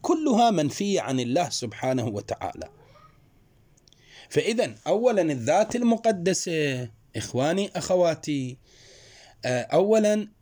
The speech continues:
لا جسمانية فيها،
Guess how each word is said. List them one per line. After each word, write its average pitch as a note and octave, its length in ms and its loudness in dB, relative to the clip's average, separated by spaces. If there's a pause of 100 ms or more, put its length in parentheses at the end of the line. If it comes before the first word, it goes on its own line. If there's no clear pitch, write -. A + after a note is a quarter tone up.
(240)
لا F3+ 580 0 (100)
جسمانية C#3+ 840 -2
فيها، - 720 -8